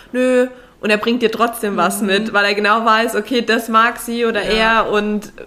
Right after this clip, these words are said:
Speaker 1: wenn, selbst wenn sie jetzt Nein gesagt hat, glaub, wenn sie es sieht, freut sie sich doch. Also das sind auch so
Speaker 2: Ja.
Speaker 1: Momente für mich immer, wo ich so denk, „Hm, danke.“ Oder, ja,
Speaker 2: <laughs> Ja,
Speaker 1: sowas
Speaker 2: das find
Speaker 1: halt.
Speaker 2: ich auch total toll. Also das sind halt wirklich so, ja, Kleinigkeiten, die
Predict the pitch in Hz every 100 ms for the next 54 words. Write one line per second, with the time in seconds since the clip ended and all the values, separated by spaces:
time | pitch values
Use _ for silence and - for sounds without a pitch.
0 | - 233 269 349 349 254 247 233 226 247
1 | 226 220 226 226 226 196 208 190 190 -
2 | 214 180 143 196 185 180 180 170 175 180
3 | - - - 190 180 220 208 165 196 196
4 | 185 185 202 208 190 196 226 - 185 175
5 | 175 190 202 185 208 - - 370 349 349
6 | 370 - 415 508 392 440 453 - - -
7 | 233 214 202 196 - 175 165 165 185 185
8 | 170 175 185 175 170 165 160 - 175 -
9 | 175 - 185 175 175 - 180 180 - 185
10 | 185 185 - - - - 190 - 196 185
11 | 175 180 180 185 - 175 180 180 - -
12 | - - - 175 180 180 202 226 226 -
13 | 202 190 196 180 185